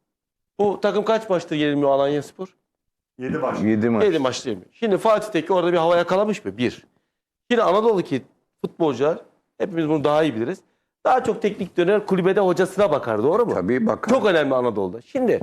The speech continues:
Speaker 3: Hele Fatih gibi bir adam.
Speaker 1: bakar. Havayı yakalamış mısın? Yakalamış.
Speaker 3: Yakalamış.
Speaker 1: Şartların belli mi? Belli. İlk yarı, ben sana söyleyeceğim.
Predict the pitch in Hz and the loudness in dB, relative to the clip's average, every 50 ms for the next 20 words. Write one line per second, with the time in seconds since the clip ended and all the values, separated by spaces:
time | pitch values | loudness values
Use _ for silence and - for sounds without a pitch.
0 | - - - 127 151 170 - - 151 147 151 147 147 - 165 190 - 165 156 156 | -4 -2 0 2 2 2 2 2 2 2 2 2 0 -2 -2 -2 0 0 2 2
1 | 143 123 131 123 117 110 98 98 87 85 - - 190 196 180 185 147 110 - - | 2 4 4 2 2 2 2 0 -2 -2 -2 0 0 0 2 0 0 -2 -4 -10
2 | - _ _ - 160 180 208 240 247 247 247 247 254 254 262 254 254 - - 202 | -20 _ _ 0 2 4 6 6 6 6 6 4 4 4 4 4 2 0 -2 -4
3 | 170 - 247 262 320 - 214 - 202 170 139 95 95 92 185 - 233 247 240 247 | -4 -4 -4 -4 0 0 0 2 2 0 0 0 -2 -2 -2 0 0 0 0 2
4 | 247 240 240 233 226 233 220 233 240 226 220 226 208 180 151 123 113 - - _ | 2 2 4 4 4 2 2 2 0 2 2 2 2 2 0 -2 -2 -4 -10 _
5 | _ _ _ _ _ - 220 - - 240 240 240 240 220 185 156 - - - _ | _ _ _ _ _ -4 -2 0 2 4 4 4 4 4 2 0 -2 -8 -16 _
6 | _ _ - 156 165 175 170 180 208 220 214 233 220 190 170 131 | _ _ 0 2 2 2 2 2 0 2 2 2 2 2 0 0